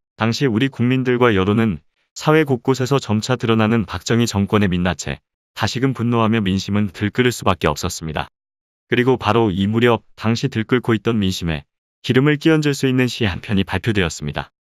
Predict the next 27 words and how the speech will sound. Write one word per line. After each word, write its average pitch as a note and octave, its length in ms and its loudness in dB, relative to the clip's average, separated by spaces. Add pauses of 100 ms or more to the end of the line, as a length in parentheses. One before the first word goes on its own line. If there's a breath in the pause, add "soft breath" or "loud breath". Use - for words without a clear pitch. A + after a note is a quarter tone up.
(160)
이승만 C#3 420 2
정권을 A#2+ 400 2
심판했던 A2+ 640 0
사일구 G#2+ 480 0
혁명과 F2 600 0 (380)
한일 D3+ 280 2
협정 C3+ 320 0
당시 A#2 340 0
서울대 C#3+ 400 0
학생으로 A2 400 0
시위에 F#2 400 0
직접 - 360 -2
참여하며 F2+ 560 0 (500)
박정희 B2+ 400 0
정권 A2+ 360 0
하에서 A2 380 2
투옥된 C#3+ 440 0
적도 A2 260 2
있던 F#2+ 260 0
김지아는 F#2 600 0 (260)
그간 A#2+ 260 2
우리나라에 A#2+ 540 2
누적되어 A2+ 480 0
가던 A2 400 0 (220)
각종 C3 360 -2
부정부패를 A#2+ 640 0
비롯해 G2 460 -2